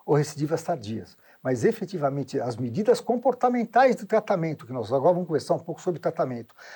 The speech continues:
as medidas comportamentais, principalmente não deitar depois que come, perder peso, evitar refeições maiores, são importantes, deve acompanhar esse indivíduo, e associado a isso a gente tem o tratamento medicamentoso.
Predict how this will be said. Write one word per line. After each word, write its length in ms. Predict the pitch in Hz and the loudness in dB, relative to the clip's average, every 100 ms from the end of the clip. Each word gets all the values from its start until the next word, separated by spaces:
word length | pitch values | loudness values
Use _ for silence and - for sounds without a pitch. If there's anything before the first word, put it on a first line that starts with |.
| - | -2
as 160 | 143 120 | -2 0
medidas 300 | 151 190 202 | -2 0 2
comportamentais, 960 | 233 233 226 - 214 196 - 143 - | 2 2 0 0 0 0 -2 -2 -2
principalmente 960 | - 240 285 - 262 202 170 - - - _ - | 0 2 2 4 4 6 4 0 -6 -20 _ -6
não 260 | 151 180 247 | 4 6 8
deitar 400 | 226 202 196 220 | 6 4 4 6
depois 320 | 208 214 214 | 4 2 -2
que 100 | - | -2
come, 460 | - 175 156 127 120 | -4 2 2 2 -2
perder 380 | 160 143 156 214 | 2 4 4 2
peso, 540 | - 185 180 98 98 - - | 6 6 6 0 -14 -16 -4
evitar 400 | 135 135 - 147 | -2 -2 4 4
refeições 640 | 160 165 160 - 170 180 123 | 4 0 -4 -2 0 0 0
maiores, 580 | 123 131 175 143 - - - | 0 4 2 2 -6 -12 -20
são 280 | - - 220 | -10 4 6
importantes, 600 | 220 - - - 196 - | 6 2 -2 0 -2 -2
deve 300 | 131 196 185 | 4 6 6
acompanhar 320 | 165 160 135 | 0 -2 -4
esse 100 | 110 | -6
indivíduo, 420 | 135 113 208 - - - - - - | -8 -6 -6 -8 -20 -20 -20 -20 0
e 100 | 165 | 4
associado 640 | 220 - 233 - 240 214 | 4 4 0 4 4 6
a 80 | 196 | 4
isso 260 | 190 214 - | 4 0 0
a 40 | |
gente 200 | 185 - | 0 -2
tem 300 | - 185 190 | 2 4 4
o 100 | 254 | 2
tratamento 560 | - 185 165 156 170 170 | 0 2 2 0 -2 -2
medicamentoso. 960 | 151 160 156 - 151 - - - - | 2 2 2 -4 -4 -10 -16 -18 -20